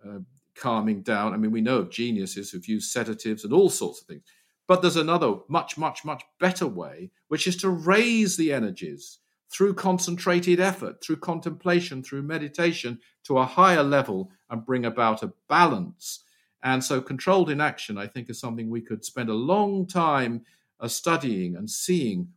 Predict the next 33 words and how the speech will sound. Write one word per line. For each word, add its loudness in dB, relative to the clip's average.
what -6
it -4
really 0
means. -4
It's -8
not 0
our 2
concept -6
at -14
all -4
on -2
earth, -2
uh, -10
uh, -6
I -8
don't -4
think. -6
I, -10
it's -8
something -4
way 6
above 4
this, 0
and -2
it's -6
almost -2
the 2
opposite -4
move. -6
It's -14
a -6
move -2
of -6